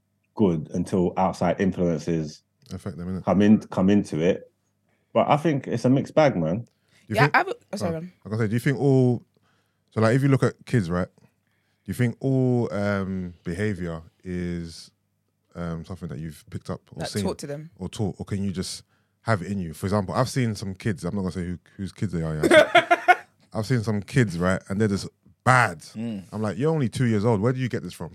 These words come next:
Speaker 3: Yeah, that's what I
Speaker 2: Like, you're one years
Speaker 3: yeah.
Speaker 2: old, but you're running around, slapping other kids, tipping over
Speaker 3: You know,
Speaker 2: drinks,
Speaker 3: minutes.
Speaker 4: Yeah.
Speaker 2: causing a ruckus.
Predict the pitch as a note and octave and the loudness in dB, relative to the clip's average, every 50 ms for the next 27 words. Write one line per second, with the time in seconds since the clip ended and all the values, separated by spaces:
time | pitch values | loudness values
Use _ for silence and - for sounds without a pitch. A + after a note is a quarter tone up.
0 | _ _ - G#2+ G3+ F#3+ G#3+ G#3+ A#3+ - - - - G#3+ - - A2+ A2 G#2+ B2 | _ _ -14 -8 -2 0 2 2 2 2 0 0 0 0 0 0 0 2 4 4
1 | C3 B2+ F#3 F3 E3+ - B2+ A#2 F#2 G2+ F#2 F#2+ G2+ F#2+ A#2 A#2+ A#2 A2+ A2 A2 | 6 6 6 6 6 6 6 6 4 2 0 0 2 2 2 2 2 2 2 2
2 | A#2 A2+ A2 A2 A2 A2 A2 G2+ - - - - C3 A#2+ - C3+ B2 A#2 A2 A2+ | 4 4 4 4 2 0 -2 -6 -8 -14 -8 -4 -4 -2 -2 -4 -6 -4 -4 -4
3 | - - B2 A#2 A2+ A2+ A2+ G#2+ F#2 - - - - - - _ _ _ _ _ | -4 -2 0 2 4 4 2 2 -2 -6 -10 -12 -14 -18 -20 _ _ _ _ _
4 | _ - - C#3+ - - A2+ A#2 A2+ G2+ A#2 A2 F3 - A#2 A#2 - G#3 G3+ G3 | _ -2 0 0 0 0 0 0 2 2 0 0 2 4 6 6 6 6 4 2
5 | G3 G#3 A3 A3+ G#3 - - - - - - - - - D3 C#3+ C3 C3 C3 A#2+ | 2 2 2 2 2 -2 -2 -8 -12 -12 -14 -14 0 4 4 4 6 4 4 6
6 | A#2+ C3+ D3 - - G#2+ G2 - - - - - | 6 6 6 6 2 -2 -4 -4 -6 -8 -10 -12